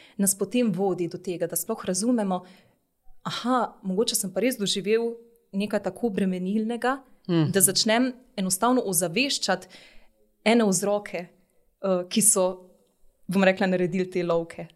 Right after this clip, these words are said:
Speaker 2: Mhm.
Speaker 1: Upam, da nisem preveč
Speaker 2: Zakaj smo,
Speaker 1: zafilozofirala.
Speaker 2: zakaj se odzivamo na določen način?
Speaker 1: Točno tako. Zakaj se
Speaker 2: O.
Speaker 1: odzivamo, recimo, v primeru glasu,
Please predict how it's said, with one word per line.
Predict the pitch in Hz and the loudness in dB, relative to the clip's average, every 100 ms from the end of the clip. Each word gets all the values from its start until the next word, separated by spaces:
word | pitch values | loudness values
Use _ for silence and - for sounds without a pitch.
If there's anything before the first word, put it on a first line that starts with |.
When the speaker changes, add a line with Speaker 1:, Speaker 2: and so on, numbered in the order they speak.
| - | -8
Speaker 2:
Mhm. | 160 156 135 147 | -6 -4 -6 -6
Speaker 1:
Upam, | 185 180 | -4 -4
da | 180 | -6
nisem | 180 - 180 | -6 -8 -4
preveč | 185 190 190 | 0 0 0
Speaker 2:
Zakaj | - - | -4 4
smo, | 208 | 6
Speaker 1:
zafilozofirala. | 254 214 202 330 - - | 8 8 8 10 10 8
Speaker 2:
zakaj | - - - | 8 8 8
se | 571 208 269 | 8 8 6
odzivamo | - 247 214 214 208 | 6 4 4 2 0
na | 202 | -2
določen | 202 214 214 196 | -2 -2 0 -2
način? | 190 190 - 208 190 | -2 -2 -2 0 2
Speaker 1:
Točno | 190 190 | 2 0
tako. | 185 190 - - - - | -4 -10 -14 -16 -18 -8
Zakaj | 202 196 233 | -2 0 4
se | 220 254 | 4 4
Speaker 2:
O. | |
Speaker 1:
odzivamo, | 190 185 226 214 202 185 | 2 -2 0 0 0 -2
recimo, | 185 220 190 | -4 -6 -6
v | |
primeru | 185 190 196 185 | -8 -8 -4 -4
glasu, | 190 185 - 208 202 | -2 2 2 2 -4